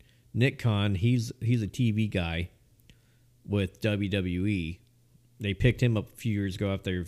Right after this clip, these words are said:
they fired those two guys who were absolutely not wanting to let go of pay-per-view. I forget what their names are. It was a male and a female with W W E. They did not wanna let go of pay-per-view.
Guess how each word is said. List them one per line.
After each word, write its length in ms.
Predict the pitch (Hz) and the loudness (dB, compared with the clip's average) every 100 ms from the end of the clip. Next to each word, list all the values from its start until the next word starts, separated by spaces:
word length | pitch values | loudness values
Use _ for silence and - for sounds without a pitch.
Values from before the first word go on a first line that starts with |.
| - | -6
they 120 | 98 | -6
fired 340 | 90 98 95 | -4 -2 -2
those 220 | 87 85 - | -2 -4 -2
two 180 | 123 | -2
guys 400 | 107 95 90 87 | 0 0 -2 -2
who 300 | - 95 90 - - _ _ _ | -2 0 -2 -6 -18 _ _ _
were 180 | 92 92 - - | -10 -10 -12 -6
absolutely 920 | 117 107 - 92 95 110 131 - 110 | -4 -4 -4 -4 0 4 4 4 2
not 220 | 107 - | 2 0
wanting 280 | 104 98 90 | -2 -2 -2
to 60 | |
let 200 | 95 85 | -2 -2
go 140 | 98 92 | -2 -4
of 80 | 82 | -2
pay-per-view. 560 | 98 90 82 76 69 - _ _ _ _ _ _ _ _ _ - | -2 -2 -6 -8 -10 -12 _ _ _ _ _ _ _ _ _ -8
I 80 | 101 | -6
forget 320 | 92 110 120 | 0 2 2
what 160 | 110 104 | 2 0
their 100 | 98 | 0
names 300 | 95 98 87 | -2 -2 -4
are. 60 | 85 | -8
It 40 | |
was 120 | 87 | -6
a 40 | 92 | -4
male 200 | 113 104 | -2 -2
and 80 | |
a 40 | 90 | -6
female 400 | - 104 95 82 | -4 -4 -4 -6
with 100 | - | -6
W 240 | 98 95 | -4 -4
W 340 | 90 87 85 87 | -4 -4 -6 -6
E. 120 | 78 | -6
They 280 | 90 85 87 - - | -6 -8 -8 -6 2
did 200 | 127 113 | 4 4
not 200 | 110 95 | 0 0
wanna 180 | 104 | -2
let 180 | 98 92 | -2 -4
go 120 | 95 | -4
of 80 | 87 | -4
pay-per-view. 520 | 92 87 82 78 55 | -4 -6 -6 -10 -12